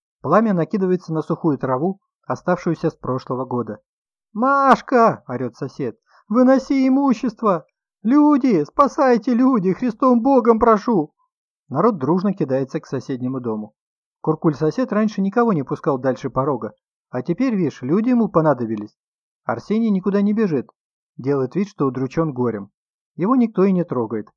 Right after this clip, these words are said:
только сердобольная старушка интересуется. «Милай, дом-то у тебя застрахован?» «Застрахован, бабушка, застрахован». «А бумаги? Не в доме ли остались?» «Нет, бабушка, в квартире они, в Москве».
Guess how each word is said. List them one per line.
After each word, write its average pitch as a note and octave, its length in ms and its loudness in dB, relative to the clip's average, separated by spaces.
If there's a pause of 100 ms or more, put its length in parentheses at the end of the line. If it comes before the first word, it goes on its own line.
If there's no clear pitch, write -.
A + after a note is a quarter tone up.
(200)
только E3 260 -2
сердобольная E3 560 2
старушка G3 440 -2
интересуется. A#2+ 760 -6 (420)
«Милай, G3+ 720 2 (400)
дом-то G3+ 400 4
у F3+ 60 4
тебя G3 300 4
застрахован?» F#3+ 880 2 (520)
«Застрахован, E3+ 800 0
бабушка, A2+ 560 -2
застрахован». E3+ 840 0 (480)
«А E3+ 140 0
бумаги? A#3+ 680 0 (520)
Не G#3+ 100 4
в G#3 60 2
доме D4+ 320 4
ли D4+ 80 4
остались?» A#3+ 600 -2 (540)
«Нет, G#3 260 0
бабушка, B2 680 0
в - 100 -20
квартире G3 560 2
они, A2+ 320 -4
в D3 100 -14
Москве». D3+ 640 -2